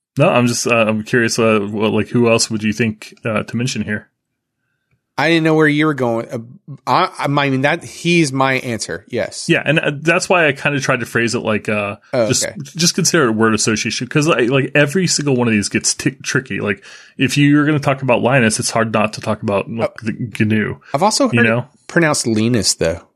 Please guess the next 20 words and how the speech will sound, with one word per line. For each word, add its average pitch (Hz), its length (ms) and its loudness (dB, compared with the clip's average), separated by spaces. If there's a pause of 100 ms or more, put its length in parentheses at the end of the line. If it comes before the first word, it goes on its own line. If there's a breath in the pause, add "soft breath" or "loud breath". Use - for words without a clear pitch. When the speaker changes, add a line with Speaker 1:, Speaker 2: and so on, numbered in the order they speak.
(420)
Speaker 2:
You 127 100 4
ever 135 120 2
Speaker 1:
Oh, 156 40 4
Speaker 2:
heard 151 80 4
Speaker 1:
really? 151 120 -2
Speaker 2:
it - 20 -8
pronounced 160 240 2
like 175 220 0
that? 175 300 0 (680 soft breath)
Speaker 1:
No, 123 120 4
<laughs> - 240 -8
I 143 100 6
think, 135 280 0
I 135 80 4
think 127 140 -6
you're 131 80 -2
trying 120 160 0
to 107 60 -4
trick - 240 -4
me. 110 180 -6